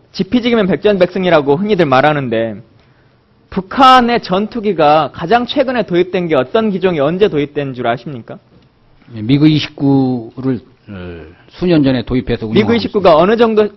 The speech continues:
Speaker 1: 언제쯤 들어왔습니까?
Speaker 2: 미그 이십구가 한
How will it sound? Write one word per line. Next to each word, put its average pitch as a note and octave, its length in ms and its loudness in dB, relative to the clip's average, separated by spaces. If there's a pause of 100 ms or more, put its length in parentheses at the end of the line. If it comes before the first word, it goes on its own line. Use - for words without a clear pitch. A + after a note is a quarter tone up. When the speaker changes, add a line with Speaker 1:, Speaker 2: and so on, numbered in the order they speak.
Speaker 1:
언제쯤 G#3+ 520 0
들어왔습니까? C3+ 640 -8 (1300)
Speaker 2:
미그 C#3+ 320 -2
이십구가 C#3+ 540 -2
한 C3 240 -2